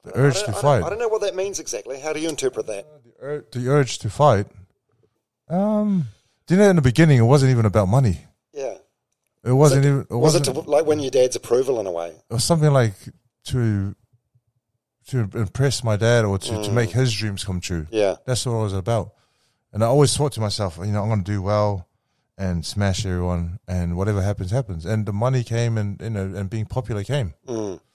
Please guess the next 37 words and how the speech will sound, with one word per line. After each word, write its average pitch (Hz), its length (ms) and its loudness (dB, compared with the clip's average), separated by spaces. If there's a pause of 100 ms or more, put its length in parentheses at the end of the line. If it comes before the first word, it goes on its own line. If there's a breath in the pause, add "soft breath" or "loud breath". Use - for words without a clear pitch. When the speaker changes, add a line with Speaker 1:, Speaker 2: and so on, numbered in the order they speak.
(240)
Speaker 1:
But 113 100 0
the 113 100 -4
urge 147 280 4
to 117 60 0
fight, 143 360 4
the 107 100 -4
urge 127 280 -2
to 104 60 -6
fight 113 240 0
is, 95 220 -4
right 120 240 2
now, 131 220 2
the 120 100 -4
urge 127 200 -4
to 98 80 -10
fight 113 180 0
is 101 100 -2
because 101 300 -2
I 95 60 0
just 95 160 -4
wanna 101 120 0
be 92 120 -4
champion. 90 460 -4
Speaker 2:
Yeah. 101 320 0
Speaker 1:
I 101 120 2
want 107 220 4
that 95 140 -2
belt. 107 280 2 (400)
Speaker 2:
Yeah. 107 260 0 (140)
And 160 160 4
so, 143 160 2
uh, 156 240 -4
Speaker 1:
That's 107 200 0
why 95 120 0
I - 20 2
wanna 90 200 0
fight. 95 260 -2